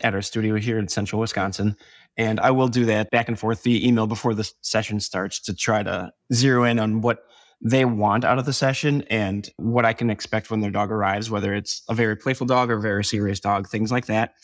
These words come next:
At the dog show, they're, they tend to be pretty quick.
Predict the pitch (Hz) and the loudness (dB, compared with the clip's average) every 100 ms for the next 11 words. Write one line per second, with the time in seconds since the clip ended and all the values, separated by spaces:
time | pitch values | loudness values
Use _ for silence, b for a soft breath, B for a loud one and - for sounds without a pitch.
0 | B B - 131 110 120 139 135 113 107 | B B -2 -2 2 4 4 2 0 0
1 | 110 107 - - 117 127 123 113 - 127 | 0 -4 -4 -4 0 2 2 0 -2 -2
2 | 113 - 135 - - | -2 0 -2 -2 -8